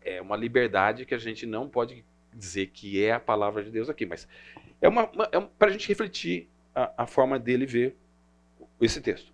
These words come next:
"O evangelho do reino será proclamado de forma inteligível e compreensível por todo o mundo habitado, <clears throat> através do testemunho martírico"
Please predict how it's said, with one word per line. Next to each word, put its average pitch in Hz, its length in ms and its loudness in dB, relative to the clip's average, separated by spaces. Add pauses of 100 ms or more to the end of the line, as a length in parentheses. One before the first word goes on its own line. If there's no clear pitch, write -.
"O 113 80 -2
evangelho 117 420 2
do 117 80 -8
reino 110 160 -4
será 98 200 -2
proclamado 98 480 0
de - 60 -16
forma 90 360 -4
inteligível 113 640 -4 (460)
e 95 60 -8
compreensível 135 680 4
por 107 200 2
todo 143 500 2
o 139 160 8
mundo 139 520 0
habitado, 110 640 2 (180)
<clears throat> - 500 0 (1500)
através 123 520 6
do 123 100 0
testemunho 117 800 2
martírico" 123 1120 0